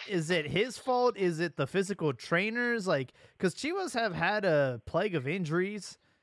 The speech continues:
and I always felt like their physical trainers just weren't good enough.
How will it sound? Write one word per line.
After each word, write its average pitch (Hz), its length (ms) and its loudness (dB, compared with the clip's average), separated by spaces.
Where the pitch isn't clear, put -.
and 135 100 -4
I 156 120 4
always 226 300 2
felt 202 220 2
like 185 200 0
their 143 240 2
physical 165 460 -2
trainers 147 440 -2
just 123 160 -6
weren't 135 240 -4
good 131 180 -2
enough. 139 420 -2